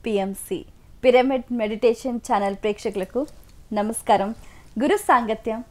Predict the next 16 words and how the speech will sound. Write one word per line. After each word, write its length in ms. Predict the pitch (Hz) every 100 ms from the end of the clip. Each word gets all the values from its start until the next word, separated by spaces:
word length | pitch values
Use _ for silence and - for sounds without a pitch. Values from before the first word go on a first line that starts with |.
| -
ప్రత్యేక 460 | 202 196 277 277
కార్యక్రమానికి 1000 | 262 202 196 196 220 220 196 175 - 339 - - - - -
సాదర 360 | 254 220 220 220
స్వాగతం. 720 | - - 196 190 202 208 190 - - - - - - -
అఖండ 400 | 208 - 294 302
మండలాకారం 840 | 240 214 208 220 220 214 196 202 240 - - - 190
వ్యాప్తం 640 | 226 220 240 - 277 247
ఏన 180 | 208 208
చరాచరం 680 | - 190 190 208 214 208 240 - - - 277
తత్పదం 460 | 277 277 302 285 254
దర్శితం 500 | 196 - 208 233 220
ఏన 160 | 202
తస్మై 480 | 214 190 - 233 214
శ్రీ 260 | 220 220 226
గురవే 440 | 196 196 196 226
నమః. 340 | 240 196 175